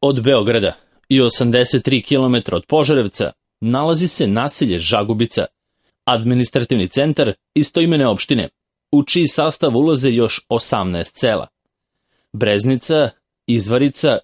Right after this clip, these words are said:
Krepoljin, Laznica, Mali Kamen, Milanovac, Osanica, Selište, Suvi Do, Bliznak,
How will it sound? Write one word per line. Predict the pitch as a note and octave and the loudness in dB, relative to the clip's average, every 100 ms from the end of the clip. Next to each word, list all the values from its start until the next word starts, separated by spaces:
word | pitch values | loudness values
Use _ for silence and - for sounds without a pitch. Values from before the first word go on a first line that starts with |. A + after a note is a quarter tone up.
| - | -4
Krepoljin, | B2+ G#2+ - E2+ A#2 C3+ - _ _ _ - | -4 -2 -2 -2 0 -2 -4 _ _ _ -4
Laznica, | G#2+ G#2 A2 A2+ G#2 - F2 - _ - | 0 0 0 -2 -2 -2 -4 -6 _ -8
Mali | A2+ A#2+ A#2 E2+ | -2 0 0 -2
Kamen, | - D3+ D3+ B2 E2 _ _ _ - | -2 -2 0 -2 -4 _ _ _ -6
Milanovac, | G#2+ F#2+ G2+ C3+ D#3+ - - - _ _ | -2 0 0 0 0 -2 -12 -14 _ _
Osanica, | C#3+ C#3 - E2+ F#2+ - C#3+ - _ _ | -4 -2 -4 -4 -4 -2 -4 -4 _ _
Selište, | - - B2+ A2+ A#2 - - _ _ _ _ _ | -10 -2 0 2 0 -4 -6 _ _ _ _ _
Suvi | - - C3+ F#2+ | -6 -2 0 0
Do, | C3 A#2 - _ _ _ - | 2 0 -2 _ _ _ -8
Bliznak, | G#2 G#2+ F#2+ A#2 D3+ - | -2 -2 0 -2 -2 -6